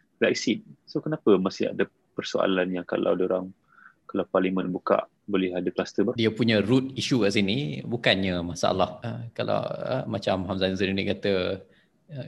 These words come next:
Speaker 2: caterer parlimen, kantin parlimen akan ada orang kena datang kerja apa semua, itu karut lah. Tolonglah, you know, jangan,
Speaker 1: Ya.
Speaker 2: jangan, jangan buat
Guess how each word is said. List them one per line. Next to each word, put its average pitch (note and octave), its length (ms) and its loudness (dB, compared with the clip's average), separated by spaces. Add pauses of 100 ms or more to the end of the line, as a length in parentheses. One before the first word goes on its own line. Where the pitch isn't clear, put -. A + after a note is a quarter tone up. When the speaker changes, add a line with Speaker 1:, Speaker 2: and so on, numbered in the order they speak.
(120)
Speaker 2:
caterer G2 1200 2 (280)
parlimen, G#2 640 2
kantin G#2 480 0
parlimen G2+ 400 4
akan F#2+ 200 2
ada F#2+ 120 2
orang F#2+ 380 4 (140)
kena G2+ 200 0
datang G2 240 2
kerja G2+ 400 2
apa F#2+ 160 0
semua, G#2 320 0 (320)
itu - 240 0
karut G#2+ 440 4
lah. - 120 -6 (240)
Tolonglah, G2 520 4
you F#2 60 -2
know, F#2+ 100 2
jangan, F#2 360 4 (240)
Speaker 1:
Ya. - 140 -6 (140)
Speaker 2:
jangan, G#2 500 4
jangan G2 260 0
buat G2 320 0